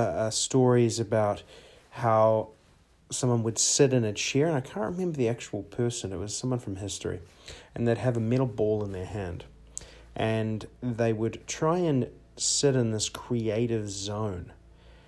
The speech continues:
and let their mind do the work subconsciously.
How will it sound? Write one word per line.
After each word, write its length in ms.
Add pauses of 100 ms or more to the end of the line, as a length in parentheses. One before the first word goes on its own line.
(140)
and 100
let 160
their 80
mind 400
do 100
the 120
work 340
subconsciously. 920